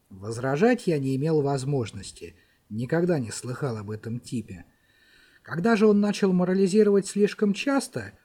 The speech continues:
муж мой содрал с него кожу. «По-твоему, я излишне морализирую насчёт Годжа?» «Да. Вообще ты способен, уже сделав дело, довести себя чёрт знает до чего.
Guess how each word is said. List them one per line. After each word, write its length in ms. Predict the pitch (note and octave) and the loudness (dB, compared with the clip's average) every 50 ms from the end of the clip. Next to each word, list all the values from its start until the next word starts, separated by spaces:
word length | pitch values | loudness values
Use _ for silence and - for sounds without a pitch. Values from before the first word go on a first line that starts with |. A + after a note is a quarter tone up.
| _ _ | _ _
муж 300 | - A3 B3+ C4+ A#3+ - | -2 0 0 0 0 0
мой 180 | - F3 D3+ - | 0 0 0 0
содрал 440 | - - D3 C#3+ D#3+ E3+ F#3 F#3+ | -2 -2 -2 0 2 2 2 0
с 140 | F3 - - | -2 -2 -2
него 220 | D3+ D3 C#3 D3 C#3+ | -2 0 2 2 0
кожу. 540 | - - D#3 C#3 A#2+ A2 F#2 G#2 F#2+ F#2+ - _ _ _ _ _ _ _ _ _ _ _ _ _ _ _ _ _ _ _ _ _ _ _ | 2 2 2 2 2 0 -2 -8 -12 -14 -16 _ _ _ _ _ _ _ _ _ _ _ _ _ _ _ _ _ _ _ _ _ _ _
«По-твоему, 560 | - A2 B2 - E3 F#3 G3+ G3+ G3 G3 G3 | -14 -8 -6 -2 2 2 4 4 4 4 4
я 180 | F#3+ F#3 F#3 F#3 | 4 4 2 2
излишне 460 | F3 D#3+ E3+ G3+ G3 F#3 - - F3+ | 0 0 2 2 2 2 0 0 0
морализирую 720 | F3 F3 F3+ F3+ F3 F3+ F#3+ F3+ G#3+ B3+ C4+ C4+ A3+ F3 D3+ | 0 0 0 2 2 2 2 2 2 4 6 8 8 8 8
насчёт 440 | C#3 C3+ B2+ - - - D#3 C#3+ C3+ | 4 0 -2 -4 -2 0 0 0 0
Годжа?» 580 | C3 C#3+ D3+ C#3+ A#2+ G#2+ G2 G#2+ G#2 F#2+ F2+ - - _ _ _ _ _ _ _ _ _ _ _ | 0 2 2 2 2 0 -4 -8 -10 -10 -12 -14 -16 _ _ _ _ _ _ _ _ _ _ _
«Да. 480 | - A#2+ C#3 E3 A3 B3+ B3 A3 D3+ - - - - _ - - - _ _ - | -12 -8 -4 0 0 2 2 2 0 -2 -6 -14 -20 _ -20 -20 -20 _ _ -8
Вообще 320 | B2+ D#3+ E3+ - - D4 | -6 -6 -2 0 0 0
ты 140 | - C4 A#3+ | 2 0 -2
способен, 600 | - - - C4+ C4 - - C#4 A#3+ D#3 C#3 B2 | -2 0 0 0 2 2 2 2 4 2 2 0
уже 220 | A#2+ A#2+ C#3 D3+ D3 | 0 0 0 0 0
сделав 440 | C#3+ C#3+ E3 E3+ E3 E3+ E3+ E3 | 0 0 2 2 4 4 2 2
дело, 320 | F3+ G3+ B3+ B3+ G#3+ D#3 C3 | 2 2 4 4 4 2 2
довести 420 | A#2 C3+ C#3+ D#3+ - - - G3 | 0 -2 -2 -2 -2 -2 -4 -4
себя 280 | - - F3 D#3 D#3 C#3+ | -2 -2 0 0 0 0
чёрт 360 | - - - F3 D#3+ D3+ C3 | -2 -2 -2 -2 -2 -2 -4
знает 460 | B2+ B2+ D#3 D#3+ D3+ D3 C3+ B2+ B2 | -4 -4 -2 -2 -2 -2 -4 -4 -2
до 100 | A#2+ G#2+ | 0 0
чего. 460 | - - - F#3 F3 D#3+ C3 G#2 F2+ | 0 0 0 0 0 0 0 -2 -6